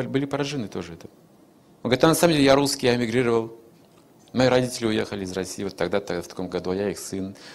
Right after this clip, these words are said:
Они вот основали этот магазинчик, сейчас я тут торгую, у меня вот есть, э, магнитофоны, плеера». Это была редкость тогда. «Ну что-то купите?» Говорит, «Посмотрите, вот все для вас. Вы же русский, я русский, пожалуйста, я могу уступить, любую цену могу назначить».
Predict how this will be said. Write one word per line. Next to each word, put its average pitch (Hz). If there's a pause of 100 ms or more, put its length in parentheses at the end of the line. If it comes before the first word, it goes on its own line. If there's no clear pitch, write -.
(100)
Они 107
вот 131
основали 110
этот 101
магазинчик, 104
сейчас 107
я 101
тут 95
торгую, 98
у 101
меня 104
вот 104
есть, 92
э, 76
магнитофоны, 92
плеера». 85 (580)
Это 92
была 82
редкость -
тогда. - (1120)
«Ну 147
что-то 160
купите?» 180
Говорит, 101
«Посмотрите, 147
вот 147
все 160
для 175
вас. 190 (320)
Вы 127
же 143
русский, 180
я 156
русский, 175
пожалуйста, 160
я 156
могу 160
уступить, 156
любую 160
цену 123
могу 87
назначить». 78